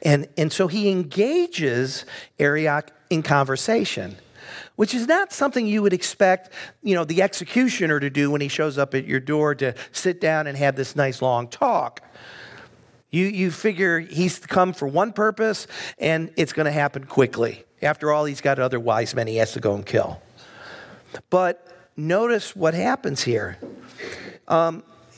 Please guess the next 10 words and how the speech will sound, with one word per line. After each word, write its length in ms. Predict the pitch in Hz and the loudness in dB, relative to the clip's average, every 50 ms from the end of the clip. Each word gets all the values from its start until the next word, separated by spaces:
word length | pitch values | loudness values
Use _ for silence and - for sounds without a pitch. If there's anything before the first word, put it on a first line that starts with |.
| - - _ _ _ _ _ _ _ _ - | -20 -20 _ _ _ _ _ _ _ _ 0
Arioch 720 | 190 202 240 294 294 262 214 170 156 156 160 170 - - - - | 2 2 2 2 2 0 0 2 2 2 0 0 -4 -4 -2 -2
engages 600 | 170 165 160 143 156 160 175 196 175 214 170 - | -2 0 0 0 2 2 2 0 -2 -4 -2 0
him 180 | 190 175 170 160 | 0 2 2 2
in 100 | 151 143 | 0 0
conversation 880 | - 160 160 156 147 147 147 143 - - 180 196 180 - - 160 165 - _ - | 2 2 2 2 2 0 -4 -2 0 0 0 2 0 0 -2 -2 -2 -2 _ 0
and 140 | 170 170 170 | 2 2 2
explains 920 | 170 - - - - - - _ - 214 220 233 247 233 233 233 208 190 233 | 2 0 -2 -4 -4 -6 -8 _ 0 2 2 4 2 2 0 -2 -4 -2 0
everything 540 | - 226 233 339 349 302 - - 170 143 135 | 0 0 2 2 0 0 0 0 -2 -2 -2
to 240 | - - 131 117 104 | -2 0 0 0 0
him. 140 | 101 101 | -2 -6